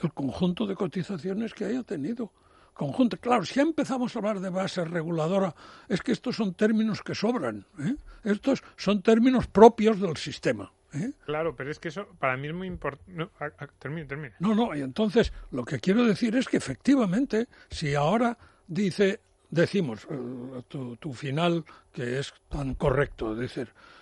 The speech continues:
Speaker 1: no, pues toda la vida laboral, habrá muchos que saldrán perjudicados. ¿Y qué quiere usted que le diga? Pero no han cotizado lo suficiente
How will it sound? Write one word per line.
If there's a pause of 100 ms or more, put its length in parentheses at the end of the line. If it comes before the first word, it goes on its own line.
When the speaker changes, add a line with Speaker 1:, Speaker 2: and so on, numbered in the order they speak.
(100)
Speaker 1:
no, (140)
pues (380)
toda
la
vida
laboral, (100)
habrá
muchos
que
saldrán
perjudicados. (1500)
¿Y
qué
quiere
usted
que
le
diga? (880)
Pero
no
han
cotizado
lo
suficiente